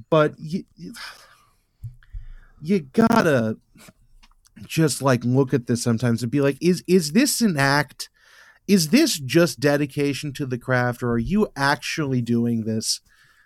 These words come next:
because you kind of enjoy it?" Because I, I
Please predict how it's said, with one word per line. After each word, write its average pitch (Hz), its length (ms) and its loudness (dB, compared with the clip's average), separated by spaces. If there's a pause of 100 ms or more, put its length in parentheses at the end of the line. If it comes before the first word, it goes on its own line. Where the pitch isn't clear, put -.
(160)
because 127 420 0
you 123 100 0
kind 135 440 0
of 113 140 0 (120)
enjoy 107 320 -6
it?" - 240 -14 (420)
Because 214 320 0
I, 247 300 -2 (140)
I 127 500 0